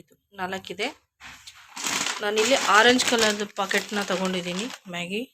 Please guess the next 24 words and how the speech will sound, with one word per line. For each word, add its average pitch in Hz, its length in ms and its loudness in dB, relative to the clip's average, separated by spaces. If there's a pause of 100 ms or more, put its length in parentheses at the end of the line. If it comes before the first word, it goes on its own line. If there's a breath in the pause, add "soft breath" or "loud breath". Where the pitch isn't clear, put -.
(3500)
ಇಲ್ಲಿ 208 240 -2
ಅರ್ಧ 196 180 2 (120)
ಕಪ್ಪು 226 260 -8
ಬಟಾಣಿನ 220 400 0 (100)
ತಗೊಂಡಿದ್ದೀನಿ, 190 440 -2
ಹಸಿ 202 280 -6
ಬಟಾಣಿ, 190 420 0
ಮತ್ತೆ 240 240 -4 (180)
ಒಂದು 214 240 -2
ಕಪ್ಪು 226 320 -2 (1000)
ಕ್ಯಾಪ್ಸಿಕಮ್ನ 240 560 -2 (300)
ಚಿಕ್ಕದಾಗಿ 208 520 -2
ಕಟ್ 190 240 -12
ಮಾಡಿ 202 200 -6
ಇಟ್ಕೊಂಡಿದ್ದೀನಿ. 190 480 -8 (140)
ತುಂಬ 202 160 -8 (100)
ಚಿಕ್ಕ 185 180 -12
ಚಿಕ್ಕದಾಗಿ 185 420 -8
ಕಟ್ - 180 -12
ಮಾಡ್ಕೊಂಡಿದ್ದೀನಿ 175 540 -10
ನೋಡಿ. 196 180 -6 (920 loud breath)
ಹಾಗೆ 233 280 2
ಇಲ್ಲಿ, 247 160 0 (400)
ಇಲ್ಲಿ 247 160 -2